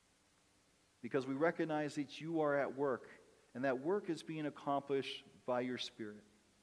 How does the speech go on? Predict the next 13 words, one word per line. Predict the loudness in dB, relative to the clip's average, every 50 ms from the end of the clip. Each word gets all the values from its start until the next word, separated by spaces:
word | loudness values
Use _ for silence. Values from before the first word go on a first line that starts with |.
| _ _ _ _ _ _ _ _ _ _ _ _ _ _ -6
So, | -2 0
Lord, | 4 6 6 6 6 6
open | 4 2 2 2 2 0 2 2
up | 2 0 0 -2 -4 -14 -20 -20 -20 -20 -20 -12 -2 2
our | 4 6 8
eyes | 8 8 8 6 6 4 2 0 -4 -6
to | -8 -8
see | -8 -6 -4 -2 0 0 0
wider | 0 0 -2 -2 -2 0 2 2 2 2 2 2 2 2
and | 2 0 0
more | 0 2 2 4 4 2
expansive | 0 -2 -6 -12 -10 -6 -4 -2 -2 -2 -2 -2 -2 -2 -2 -2 -2 -4 -10 -16 -20 -10 -2
places. | 0 0 0 0 -4 -8 -10 -10 -10 -14 -18